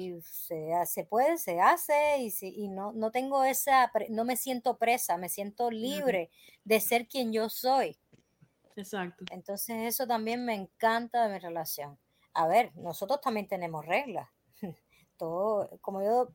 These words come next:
Speaker 1: como yo pienso, eh, nosotros vivimos bajo reglas y cada cual impone en su vida las reglas que le funcionan a cada cual.
Speaker 2: Claro, exacto.
Speaker 1: Y todas las casas tienen una regla. Hay gente que come junto a la hora de comer, hay gente que come separado, hay gente que se baña a tal hora.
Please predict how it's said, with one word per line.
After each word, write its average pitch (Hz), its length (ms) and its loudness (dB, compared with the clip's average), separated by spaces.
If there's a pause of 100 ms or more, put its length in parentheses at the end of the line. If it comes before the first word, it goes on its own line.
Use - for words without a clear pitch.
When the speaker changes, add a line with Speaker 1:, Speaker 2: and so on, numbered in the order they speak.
Speaker 1:
como 247 200 4
yo 285 160 10
pienso, 202 580 -2
eh, 214 180 -8
nosotros 254 600 0
vivimos 269 500 0
bajo 202 240 4
reglas 151 440 -6 (260)
y 220 140 -8
cada 247 320 4
cual 262 200 6
impone 247 500 -4
en 214 120 -4
su 214 200 -6
vida 294 220 0
las 196 200 0
reglas 208 300 -4
que - 120 -10
le 190 100 -6
funcionan 254 520 -8
a 190 80 -6
cada 170 260 -4
cual. 135 240 -10
Speaker 2:
Claro, 190 400 0 (120)
exacto. 180 500 -6 (500)
Speaker 1:
Y 240 180 -6 (200)
todas 277 240 12
las 269 100 10
casas 269 320 4
tienen 233 280 -2
una 214 160 0
regla. 262 480 -2
Hay 214 100 -2
gente 196 260 -6
que 202 140 -2
come 214 240 0
junto 208 340 0
a 190 40 6
la 185 100 6
hora 196 160 2
de 196 100 2
comer, 247 320 -2
hay 247 80 4
gente 214 220 -6
que 196 100 -8
come 208 220 -2
separado, 233 420 2
hay 240 80 2
gente 214 180 -4
que - 100 -4
se - 140 0
baña 202 260 0
a 202 40 -18
tal 254 180 4
hora. 311 220 4